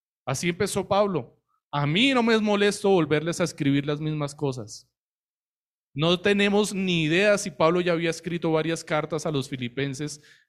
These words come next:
diciéndoles lo mismo. No sabemos si se está refiriendo a lo que dijo anteriormente en esta misma carta, pero no importa. Lo que importa es que ya se los había dicho de forma escrita varias veces.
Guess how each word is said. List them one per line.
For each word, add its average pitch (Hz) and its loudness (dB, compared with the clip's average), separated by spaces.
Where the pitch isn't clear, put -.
diciéndoles 175 -2
lo 143 -2
mismo. 165 -8
No 175 2
sabemos 214 2
si 208 -2
se 165 -2
está 175 0
refiriendo 175 -2
a 185 2
lo 185 0
que 139 0
dijo 180 0
anteriormente 170 0
en 165 -4
esta 160 -4
misma 156 -6
carta, 147 -4
pero 165 2
no 160 4
importa. 180 -2
Lo 180 2
que - -2
importa 185 0
es 196 0
que 180 0
ya 185 4
se 220 -2
los 190 -2
había 151 0
dicho 180 -4
de 147 -2
forma 165 0
escrita 180 0
varias 208 4
veces. 190 -4